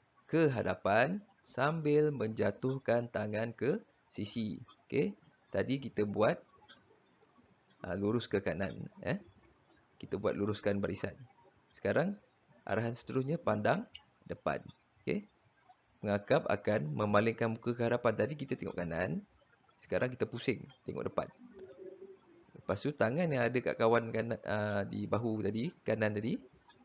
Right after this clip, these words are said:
kita jatuhkan tangan kita ke sisi pula macam ni.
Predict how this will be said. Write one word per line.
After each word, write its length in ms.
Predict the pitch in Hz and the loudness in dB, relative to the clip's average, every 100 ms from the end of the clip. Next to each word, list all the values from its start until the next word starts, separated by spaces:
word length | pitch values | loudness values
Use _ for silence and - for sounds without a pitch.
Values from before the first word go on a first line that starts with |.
| _ _ _ _ _ _ - _ | _ _ _ _ _ _ -20 _
kita 320 | - 120 120 113 | -14 -2 0 2
jatuhkan 500 | 107 107 - 165 127 | 4 4 2 0 2
tangan 380 | 120 110 101 107 | 0 0 -2 -4
kita 340 | - 107 170 262 - - | -4 0 0 -2 -10 -4
ke 160 | 135 - | -2 -2
sisi 400 | - 110 - 95 | -6 -8 -6 -8
pula 160 | - - | -8 -8
macam 200 | - | -8
ni. 80 | 95 | -10